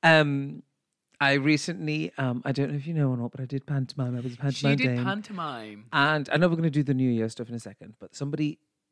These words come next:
Speaker 1: reviewed the panto and said that some of the jokes were strange, including when Lady Bushra says, "I'm an ethnic minority."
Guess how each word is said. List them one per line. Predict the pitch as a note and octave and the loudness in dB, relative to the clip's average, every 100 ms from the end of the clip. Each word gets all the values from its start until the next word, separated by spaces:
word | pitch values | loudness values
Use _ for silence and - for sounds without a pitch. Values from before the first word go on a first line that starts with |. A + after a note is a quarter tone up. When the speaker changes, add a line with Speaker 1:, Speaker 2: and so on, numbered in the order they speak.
| - | -6
Speaker 1:
reviewed | C3 B2 A#2+ B2+ B2+ A#2+ - - | 0 0 2 2 2 0 -10 -10
the | A2 A#2 | -8 -6
panto | - A2+ A#2 - - - B2+ - - - - | -4 -2 -2 -4 -10 -12 -14 -18 -20 -16 -6
and | C3 B2 | -4 -4
said | - - D3+ - C#2+ - - _ _ _ _ | -4 0 0 -2 -10 -16 -20 _ _ _ _
that | C3 B2+ A#2+ - | -2 0 0 -4
some | - C#3+ C#3+ | -4 0 0
of | C3+ | 0
the | B2+ | -4
jokes | A#2 C3+ C3 - | 0 2 0 -4
were | B2 | -6
strange, | A#2+ - C3+ B2 G2+ G2 A2+ - - - _ | -6 -2 0 0 -2 -10 -14 -16 -20 -20 _
including | - B2+ A#2 C3 C3+ B2 A#2 A2+ | -8 -6 -4 2 2 2 0 0
when | A2+ A2+ | -2 0
Lady | A#2 B2 B2 | 2 0 -2
Bushra | A#2+ B2 - A2 | -2 -2 0 -2
says, | - G#2+ G2+ G2+ G2 - - | -2 -4 -4 -8 -12 -14 -8
"I'm | A#2 A2 | -4 -4
an | A2 | -6
ethnic | A2+ - A2+ - | -10 -12 -14 -10
minority." | A2 A2+ A2 A2+ A#2+ - A2 C3+ | -6 -2 0 -2 -2 -8 -10 -10